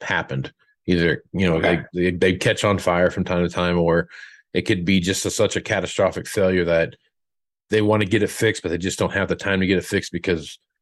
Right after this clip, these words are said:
Speaker 1: you know, it broke because they were using it and they need to get the, the
Speaker 2: Yep.
Speaker 1: hay baled that they're working with. So those kind of things I think are more on that. Not to say that kind of stuff doesn't happen with combines, but it's not,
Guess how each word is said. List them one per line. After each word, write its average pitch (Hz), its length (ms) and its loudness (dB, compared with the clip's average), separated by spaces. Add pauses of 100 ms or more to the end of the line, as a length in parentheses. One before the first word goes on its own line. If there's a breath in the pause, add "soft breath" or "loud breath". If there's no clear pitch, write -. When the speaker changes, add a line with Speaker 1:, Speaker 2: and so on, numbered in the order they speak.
(540)
Speaker 1:
you 143 140 -8
know, 123 180 -10 (360)
it 87 220 0
broke 101 320 2
because 87 300 0
they 90 100 2
were 85 100 2
using 80 360 0
it 64 180 -6
and 78 140 -4
they 82 80 2
need 87 140 4
to 85 60 2
get 85 220 -2
the, 80 340 2
the 85 220 -6
Speaker 2:
Yep. 110 180 2 (220)
Speaker 1:
hay 101 160 2
baled 82 300 2
that 80 100 2
they're 80 160 0
working 80 240 0
with. 67 140 -6
So - 240 0 (380 loud breath)
those 120 180 4
kind 107 160 2
of 95 80 -2
things 98 240 2
I 85 40 2
think 92 200 -2
are 87 60 2
more 90 360 4
on 82 100 0
that. 85 220 -2 (640 soft breath)
Not 110 140 -2
to 113 80 -2
say 120 140 2
that 101 160 4
kind 113 100 2
of 101 80 0
stuff - 220 0
doesn't 87 200 0
happen 95 300 -2
with - 140 -8
combines, 92 480 2
but 85 100 -4
it's 87 220 -4
not, 98 260 2